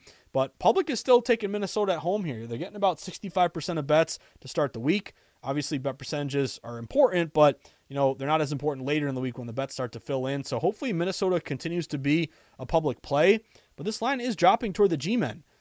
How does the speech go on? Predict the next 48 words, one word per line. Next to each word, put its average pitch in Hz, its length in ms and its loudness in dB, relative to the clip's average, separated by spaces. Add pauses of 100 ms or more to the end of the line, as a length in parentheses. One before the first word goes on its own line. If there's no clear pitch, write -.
(120)
Uh, 135 240 4
and 147 140 -4
the 156 40 2
reason 202 220 0
why 214 80 4
I'm 180 80 2
betting 185 200 0
the 170 60 -2
G-Men 185 320 -2
right 151 200 2
now 165 200 -2
at - 80 -6
plus 185 200 0
three 185 160 -4
and 160 100 -2
a - 20 0
half 202 220 -2 (140)
is 196 180 -4
that 214 220 0
juice. 277 300 0
It 131 40 -8
looks 160 160 -6
like 226 100 -2
it's 202 120 -10
getting 208 160 -6
down 196 180 -2
to 156 60 -2
three. 202 400 0 (260)
The 131 80 -12
G-Men 208 340 -2
lose 214 180 2
by 156 160 4
three. 226 440 2 (320)
I 170 60 -10
wanna 233 160 -2
cover 208 240 4
that 135 160 0
number. 143 320 0
I 120 60 -8
don't 175 100 -4
wanna 165 140 0
push - 280 0
that 113 160 -12
number. 104 300 -18
So 147 320 0 (340)
we 160 80 -12
do 214 100 0
have 202 320 6